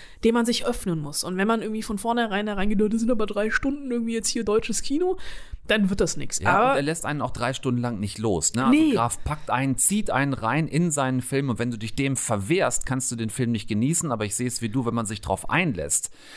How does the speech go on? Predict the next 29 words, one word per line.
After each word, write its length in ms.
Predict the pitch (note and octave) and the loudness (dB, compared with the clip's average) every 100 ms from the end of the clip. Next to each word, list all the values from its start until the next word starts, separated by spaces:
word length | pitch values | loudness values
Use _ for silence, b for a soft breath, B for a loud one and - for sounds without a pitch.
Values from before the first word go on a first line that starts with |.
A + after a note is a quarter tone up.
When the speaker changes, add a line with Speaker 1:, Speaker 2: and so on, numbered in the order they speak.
| B | B
Speaker 2:
dann 120 | G2 | -2
ist 260 | A2+ D3+ - | 2 2 2
es 220 | A#2+ G2+ | -2 0
wie 320 | D3 F3 - | 2 2 2
eingebettet 880 | C#3 E3 F#3+ C#3+ G#2+ B2+ C3 B2 - | 0 2 4 2 2 -2 -2 -2 0
sein 340 | - G2 G#2 G2+ | 2 2 2 0
von 320 | - C#3+ D#3 | 0 0 0
einem 300 | A#2 A#2 G#2+ | 0 0 0
Film. 520 | - A2+ B2+ D3 D3+ B | -2 0 0 0 -4 B
Es 140 | - - | -6 -2
war 100 | F#2+ | 0
toll. 280 | A2+ D#2+ - - | 0 0 0 0
Speaker 1:
Und 140 | B3 | 2
natürlich 340 | C4 B3 A#3 | 2 2 0
auch 80 | A3 | 0
die 80 | - | 0
Parallelen, 640 | - G#3 G3 G#3 A#3+ D#3+ | 0 2 4 4 2 0
also 160 | D#3 F3 | -2 -2
dieses 180 | F#3 F#3 | -2 -2
Erstarken 540 | F#3+ - E3+ F3+ G3 | -2 2 2 0 0
der 160 | F3+ F3 | 0 0
Rechten 420 | G3+ - A3 F#3+ | -2 -2 -4 -4
et 160 | F3 | -4
cetera. 400 | - F#3 F3 F3 | -4 -4 -4 -4
Und 220 | F3 G3 G3 | -2 -4 -2
das 120 | A3 | 0
ist 220 | A#3+ - | 0 0
ein 160 | A3 G3+ | -2 -2
Film, 420 | - D4 D4 | -2 0 0